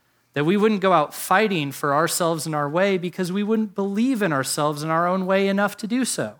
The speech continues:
I pray that we would be humbled, that we would humble ourselves under the mighty hand of God, that in due time and in your way we would be exalted,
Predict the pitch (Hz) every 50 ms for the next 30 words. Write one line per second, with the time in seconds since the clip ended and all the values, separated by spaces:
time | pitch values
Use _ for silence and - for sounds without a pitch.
0 | _ _ _ _ _ _ _ _ _ _ _ _ _ _ _ _ _ _ _ _
1 | _ _ _ _ _ _ _ _ - 165 - - 226 233 214 214 196 190 202 190
2 | 190 165 202 190 165 - - - 214 240 233 185 139 117 107 107 - - _ _
3 | _ _ _ _ _ _ _ _ _ _ _ _ _ _ _ _ _ _ _ _
4 | _ - 156 165 196 202 190 196 170 - - 220 233 233 214 190 160 147 139 135
5 | - - 156 147 143 127 - - - - 185 214 220 214 220 220 214 214 214 220
6 | 226 - - 165 156 160 170 190 202 202 202 180 147 185 196 196 196 185 165 156
7 | 139 170 175 175 180 156 120 98 95 - _ _ _ _ _ _ _ _ _ _
8 | _ _ _ _ _ _ _ _ _ _ _ _ - 143 170 185 202 196 165 147
9 | 202 233 254 220 - - - 220 240 226 190 131 104 104 107 104 113 _ _ -
10 | - 143 156 165 175 180 180 202 226 233 220 196 202 214 226 233 220 180 139 131
11 | 135 135 127 120 117 113 123 117 110 107 110 110 117 104 104 104 - - 107 -
12 | _